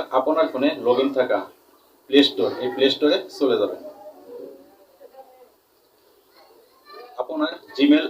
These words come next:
আইডির যে লোগোটি প্লে স্টোরে শো করে, সেই লোগোতে ক্লিক করবেন। এবার এই যে Google অ্যাকাউন্ট, এখানে ক্লিক করবেন। এবার এই যে data and privacy, এখানে ক্লিক করবেন। এবার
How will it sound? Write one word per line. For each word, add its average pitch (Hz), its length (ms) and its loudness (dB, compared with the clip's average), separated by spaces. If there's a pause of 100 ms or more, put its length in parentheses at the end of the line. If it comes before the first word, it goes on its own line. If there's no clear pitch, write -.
আইডির 143 300 0
যে 139 160 2
লোগোটি 131 280 2 (120)
প্লে 127 180 0
স্টোরে 143 220 -2 (100)
শো 127 160 -2
করে, 139 160 0 (140)
সেই 123 200 -2
লোগোতে 127 280 0 (220)
ক্লিক - 240 -12
করবেন। 92 240 -8 (1900)
এবার 143 180 6
এই 127 80 0
যে 135 40 4 (100)
Google 156 320 10
অ্যাকাউন্ট, 113 360 0 (200)
এখানে 143 240 2 (200)
ক্লিক 117 260 -12
করবেন। 92 240 -10 (1600)
এবার 147 220 4 (480)
এই 135 100 -6
যে 127 60 4 (100)
data 143 280 6 (180)
and 139 100 0 (120)
privacy, 127 460 4 (300)
এখানে 139 220 0 (160)
ক্লিক - 240 -12
করবেন। - 260 -8 (1400)
এবার 151 180 10